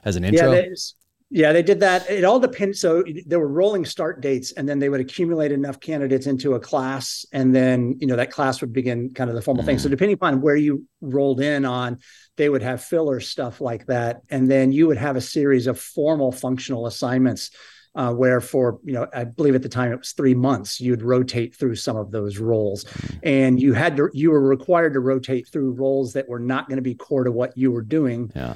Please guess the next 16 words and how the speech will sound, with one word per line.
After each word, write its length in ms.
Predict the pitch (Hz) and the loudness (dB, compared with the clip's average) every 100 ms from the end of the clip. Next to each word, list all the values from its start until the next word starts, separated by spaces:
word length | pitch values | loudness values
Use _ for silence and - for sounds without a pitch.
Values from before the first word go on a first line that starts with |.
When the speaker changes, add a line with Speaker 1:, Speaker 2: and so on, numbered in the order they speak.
| - | -10
Speaker 2:
so 160 | - 131 | -4 -4
that 180 | 98 | -4
you 100 | 135 | -6
would 140 | 120 - | -6 -4
gain, 380 | 127 117 110 123 | -4 -4 -6 -6
uh, 200 | 127 123 | -6 -6
an 140 | 123 120 | -4 -4
appreciation 720 | 104 131 123 117 104 - 101 | -2 -2 -2 -2 -2 -4 -6
for 300 | - 117 104 | -2 -2 0
that. 340 | 101 98 101 - - _ _ _ | -2 -4 -6 -12 -20 _ _ _
Uh, 240 | - 120 117 | -2 0 0
before, 680 | 127 - 185 147 139 151 - | -2 2 6 6 6 4 0
uh, 260 | 123 120 156 | 0 0 -2
and 120 | 135 | 0
some, 180 | 202 202 | 2 2
it, 240 | 180 185 | 0 0